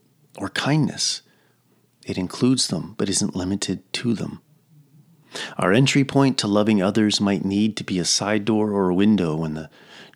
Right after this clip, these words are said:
d-, front door seems slammed shut. So next time you're impatient with somebody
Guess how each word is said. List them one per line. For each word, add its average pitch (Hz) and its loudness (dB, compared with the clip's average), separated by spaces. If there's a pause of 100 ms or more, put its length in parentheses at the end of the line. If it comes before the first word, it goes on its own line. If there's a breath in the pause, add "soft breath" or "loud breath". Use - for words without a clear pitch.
d-, - -2
front 107 2
door 87 2
seems 90 0
slammed 85 -2
shut. - -6 (960 loud breath)
So - 4
next 135 4
time 131 6
you're 107 6
impatient 120 0
with - -8
somebody - -6